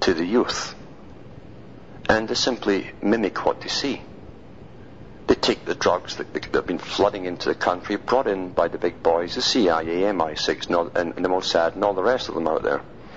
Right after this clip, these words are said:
And this, they're, they're fed a steady diet of massive violence, like never before in history. Massive violence. All their heroes win by brute force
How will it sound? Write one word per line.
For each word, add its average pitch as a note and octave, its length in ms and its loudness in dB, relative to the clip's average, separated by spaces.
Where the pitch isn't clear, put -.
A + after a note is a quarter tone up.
And A#2 440 2
this, - 260 2
they're, G#2+ 460 2
they're G#2+ 160 0
fed A#2 260 2
a - 60 2
steady - 340 0
diet G#2+ 640 0
of - 140 4
massive G2+ 540 2
violence, E2 600 -2
like - 140 2
never A#2 380 2
before G#2+ 360 2
in F#2 60 -6
history. - 420 0
Massive G#2+ 520 4
violence. D#2+ 580 0
All B2+ 240 4
their A#2 120 0
heroes G#2 520 4
win G#2+ 240 4
by F2 160 4
brute - 280 -2
force F#2+ 460 2